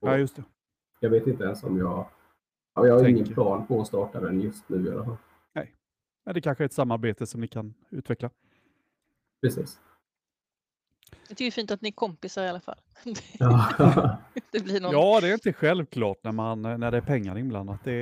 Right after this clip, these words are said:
Speaker 2: är,
Speaker 1: Men
Speaker 2: det är
Speaker 1: jag, jag har
Speaker 2: svårt.
Speaker 1: mejlat jättemånga sådana stora spelföreningar och typ Fantasia och Alfa-spel och de här, och alla har varit så här jätte-,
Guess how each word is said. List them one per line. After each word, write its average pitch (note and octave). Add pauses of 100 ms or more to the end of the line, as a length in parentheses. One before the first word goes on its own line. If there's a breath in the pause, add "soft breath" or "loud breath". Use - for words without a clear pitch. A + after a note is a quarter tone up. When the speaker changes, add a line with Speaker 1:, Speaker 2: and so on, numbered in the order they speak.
Speaker 2:
är, A#2
Speaker 1:
Men A#2+
Speaker 2:
det B2+
är C3+
Speaker 1:
jag, D3
jag B2
har B2+ (320)
Speaker 2:
svårt. B2
Speaker 1:
mejlat B2+
jättemånga F#2+
sådana G#2
stora G2+
spelföreningar F#2+
och F#2
typ -
Fantasia G#2+
och F2
Alfa-spel G#2
och F#2+
de B2
här, A2
och A2
alla A2+
har A2
varit C3+
så B2
här G2
jätte-, -